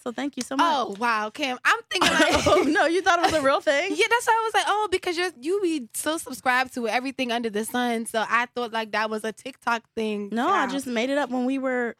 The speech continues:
Speaker 1: when we were in our, our, um, brainstorming
Speaker 2: Oh, wow.
Speaker 1: session. I
Speaker 2: But I like that.
Speaker 1: But it
Speaker 2: Invite
Speaker 1: doesn't sound right.
Speaker 2: only.
Speaker 1: It sounds right.
Speaker 2: Essentially, yeah. 'Cause I was, I thought about it, I was like, well, as you were, again, as you were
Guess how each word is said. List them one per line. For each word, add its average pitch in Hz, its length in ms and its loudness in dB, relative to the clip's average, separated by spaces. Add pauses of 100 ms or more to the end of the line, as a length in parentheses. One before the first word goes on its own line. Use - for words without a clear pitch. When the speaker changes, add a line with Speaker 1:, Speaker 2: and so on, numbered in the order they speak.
Speaker 1:
when 214 140 -12
we 247 100 -6
were 247 100 -4
in 220 180 -2
our, 202 320 0 (120)
our, 190 200 -4
um, 180 320 -4
brainstorming 196 680 -4
Speaker 2:
Oh, 359 260 -2
wow. 320 480 -4
Speaker 1:
session. 180 420 -6
I 170 140 -10
Speaker 2:
But 220 220 0
I 320 140 2
like 320 360 -2
that. 269 300 0
Speaker 1:
But 240 100 4
it - 40 4
Speaker 2:
Invite 262 140 2 (120)
Speaker 1:
doesn't 277 240 0
sound 277 300 4
right. 269 220 2
Speaker 2:
only. 190 220 -2
Speaker 1:
It 226 80 0
sounds 277 420 0
right. 277 460 -4
Speaker 2:
Essentially, 359 640 -2
yeah. 392 500 -2 (340)
'Cause 392 180 -2
I 339 160 0
was, 370 180 -2 (160)
I 302 120 -4
thought 453 180 -4
about 403 100 0
it, - 20 0
I 427 40 -2
was 415 140 -8
like, 415 180 -6
well, 359 440 -2 (400)
as 269 160 2
you 311 100 -2
were, 294 180 2
again, 247 480 -2
as 254 280 0
you 311 120 -2
were 285 140 0